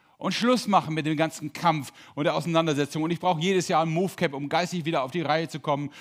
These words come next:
Und dann geht's wieder runter und ich kämpfe und ich versage und so weiter. Wieso tut Gott sich das an? Warum wartet er? Worauf wartet er? Wieso schreitet er nicht schneller ein? <clears throat> Und der Grund ist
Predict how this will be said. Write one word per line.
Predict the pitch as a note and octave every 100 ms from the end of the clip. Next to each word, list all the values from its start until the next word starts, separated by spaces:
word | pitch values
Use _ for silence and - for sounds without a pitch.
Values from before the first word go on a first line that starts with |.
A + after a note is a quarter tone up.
| -
Und | E3
dann | F#3+
geht's | F#3+ -
wieder | G3 F#3
runter | B2+ D3+ D#3+ D#3
und | F#3
ich | -
kämpfe | D#3+ D#3+ D#3+ E3
und | E3+
ich | -
versage | F3 C#3+ D3+ D3+
und | D3
so | C#3+ C#3
weiter. | D3 D3+ C#3+ - - - -
Wieso | - C#3+ G3+ A#3
tut | A#3 A3
Gott | A#3+ A#3+
sich | A#3
das | G#3+
an? | A#3+ A#3
Warum | F#3 G3 F#3
wartet | G#3 A#3 A#3
er? | G#2+ G2 - -
Worauf | C3+ G3+ A#3 E3+
wartet | B2+ A2 G2+
er? | D2+ C2+ - _ _ _ _ _ _ - _ -
Wieso | C3 G3 G#3 G3+
schreitet | - D#3+ D3+ D3+ D3 - _ - _ _
er | B2+ C3
nicht | B2+ B2 - - _ _ -
schneller | - A#2+ A2+ A2 A2 G#2+ _ _
ein? | G#2 E2+ C2+ _ _ _ _ _ _ _ -
<clears throat> | G3 A2+ - -
Und | A2+
der | B2+
Grund | E3 G#3+ D#3
ist | B2 - -